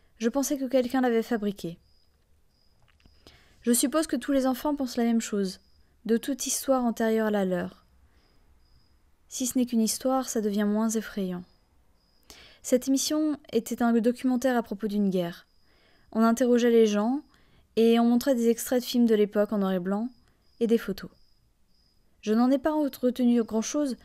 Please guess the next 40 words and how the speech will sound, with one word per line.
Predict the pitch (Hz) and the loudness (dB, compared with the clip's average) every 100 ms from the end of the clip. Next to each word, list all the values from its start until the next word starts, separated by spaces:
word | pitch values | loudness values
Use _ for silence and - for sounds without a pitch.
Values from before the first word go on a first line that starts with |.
| - _ - | -20 _ 0
mais | 226 240 247 | 4 6 4
je | 247 | 2
me | |
souviens | 247 285 277 | 0 0 2
de | |
la | 254 | 2
qualité | 247 233 262 240 | 2 0 2 2
des | 226 214 | 2 0
images, | 202 185 185 185 - _ _ _ _ _ - | 0 0 -2 -6 -12 _ _ _ _ _ 2
de | 233 | 4
la | 240 | 4
façon | - 269 - 262 254 | 2 -2 -2 0 0
dont | 220 | 0
tout | 208 - 240 254 | -2 -10 -4 0
en | 233 | 2
elle | 247 240 226 - - _ _ - | 2 2 0 -2 -10 _ _ -14
semblait | - - 233 220 226 | -6 0 0 2 2
recouvert | 220 - 262 254 220 | 0 0 2 2 0
d'un | 208 208 | -2 0
mélange | 214 226 233 | 0 0 -2
de | 214 | -2
soleil | 208 233 240 240 220 | -4 -2 0 0 0
et | 190 | -2
de | |
poussière, | 190 214 - 247 254 - _ _ _ _ _ _ _ _ - | -4 -6 -4 -2 -4 -10 _ _ _ _ _ _ _ _ 0
et | 226 240 220 | 4 4 4
des | 254 247 | 2 2
ombres | 277 247 247 | 2 2 0
très | - 254 | 0 0
noires | 214 190 190 - - | 2 2 -2 -6 -18
sous | - 214 | -6 -2
les | 214 | 0
sourcils | 226 - 220 | -2 -6 -4
des | 208 208 | 0 2
gens, | 190 190 190 _ _ - | 0 -4 -8 _ _ -2
le | 214 | 0
long | 220 | 2
de | 202 | 2
leurs | 202 | 0
maxillaires. | 202 196 - 185 175 175 | -2 -4 -6 -6 -8 -10